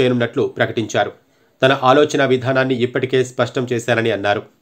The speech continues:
ఏదైనా పార్టీ తన ఆలోచన విధానం నచ్చి వస్తే వారితో చర్చలు నిర్వహించనున్నట్లు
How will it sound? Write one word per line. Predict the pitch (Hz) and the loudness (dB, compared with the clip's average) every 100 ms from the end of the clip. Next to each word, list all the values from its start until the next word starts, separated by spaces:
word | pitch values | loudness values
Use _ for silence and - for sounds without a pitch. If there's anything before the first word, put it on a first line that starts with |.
| _ _ - | _ _ 2
ఏదైనా | 139 170 190 180 | 4 6 6 6
పార్టీ | 175 180 208 | 4 4 2
తన | 175 175 | 0 2
ఆలోచన | 135 151 170 180 160 | 4 4 2 2 0
విధానం | 139 131 147 139 | 0 0 0 2
నచ్చి | 123 - 160 - | 0 0 -2 -2
వస్తే | 120 - 135 - | -4 2 0 2
వారితో | 120 135 135 120 - - | 2 2 2 -4 -4 -2
చర్చలు | 135 170 139 | 0 0 0
నిర్వహించనున్నట్లు | 117 127 135 127 123 120 135 | 0 -2 -4 -2 -2 0 -2